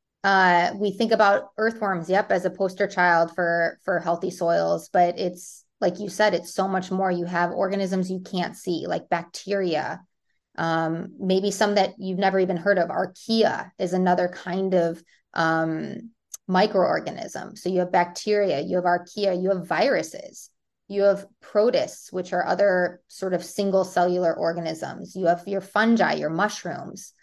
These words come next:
you have nematodes, which are like roundworms, and arthropods, your insects, earthworms, burrowing animals. And so all of these organisms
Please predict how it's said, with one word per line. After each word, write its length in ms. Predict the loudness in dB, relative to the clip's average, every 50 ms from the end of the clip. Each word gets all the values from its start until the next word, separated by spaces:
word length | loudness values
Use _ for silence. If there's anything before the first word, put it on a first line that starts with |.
| _ _ _ _ _ _ _
you 140 | -2 2 4
have 100 | 4 4
nematodes, 800 | 4 4 2 4 4 2 2 2 2 4 4 4 4 2 -2 -8
which 140 | -12 -8 -6
are 100 | -2 -2
like 160 | -2 -2 -2
roundworms, 800 | 0 0 2 2 2 2 0 -2 -4 -6 -6 -8 -10 -10 -12 -12
and 120 | -12 -4 0
arthropods, 680 | 2 4 4 2 2 -2 -4 -4 -4 -6 -6 -6 -6 -8
your 120 | -10 -8
insects, 600 | -6 -4 -4 -4 -4 -4 -4 -6 -6 -8 -14 -14 -8
earthworms, 680 | -2 0 0 0 -2 -4 -8 -8 -8 -8 -10 -12 -12 -10
burrowing 600 | -8 -4 0 2 4 4 4 4 2 0 -2 -4 -6
animals. 540 | -6 -6 -6 -6 -6 -6 -6 -8 -8 -8 -6
And 180 | -6 -6 -4
so 300 | 0 2 2 4 2 2 0 -6 -20 _ _ _
all 260 | 4 6 6 6 6 6
of 100 | 4 2
these 180 | 0 -4 -4 -4
organisms 920 | -2 -2 0 0 0 -2 -4 -4 -4 -4 -4 -4 -4 -4 -6 -8 -10 -16